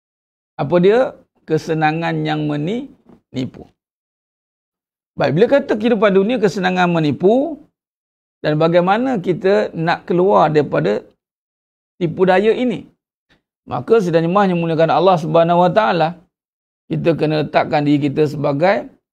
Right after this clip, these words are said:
status yang sebenar, update status yang sebenar. Jangan status kita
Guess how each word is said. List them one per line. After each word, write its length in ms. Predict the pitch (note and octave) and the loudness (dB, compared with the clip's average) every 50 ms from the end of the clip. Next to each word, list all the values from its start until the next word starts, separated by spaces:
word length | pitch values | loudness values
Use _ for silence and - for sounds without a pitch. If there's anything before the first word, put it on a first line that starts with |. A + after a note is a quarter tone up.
| _ _ | _ _
status 560 | _ _ - G3+ F#3+ F#3+ F#3+ - G3 E3 - | _ _ 0 0 0 0 0 -2 -2 -2 -4
yang 220 | - E3 E3 D#3 - | -6 -6 -6 -6 -6
sebenar, 480 | D#3+ D3 D3 C#3+ B2+ G2 F2 - _ | -4 -4 -4 -4 -6 -8 -10 -14 _
update 480 | _ D#3+ - - G3 F3+ G#3 - - - | _ -2 -2 0 0 0 0 -2 -2 -4
status 480 | - - F#3+ F3 F3+ - F3+ D#3+ B2+ D3 | -4 -2 -2 -2 -2 -4 -6 -4 -4 -6
yang 100 | D3 B2+ | -8 -8
sebenar. 400 | - - C#3+ B2 A2 - - - _ _ _ _ _ _ _ _ _ _ _ _ | -8 -8 -8 -8 -8 -10 -14 -20 _ _ _ _ _ _ _ _ _ _ _ _
Jangan 540 | - B2 D#3+ E3 F#3 A3 A3+ A3+ A3+ G#3+ - - _ _ _ _ _ _ _ _ _ _ | -2 0 2 2 2 2 0 0 0 -4 -8 -18 _ _ _ _ _ _ _ _ _ _
status 400 | _ - - G3 F#3 F#3+ - G3+ | _ -2 0 0 0 2 0 0
kita 240 | E3+ G#3 - - A#3+ | 0 0 0 -2 -4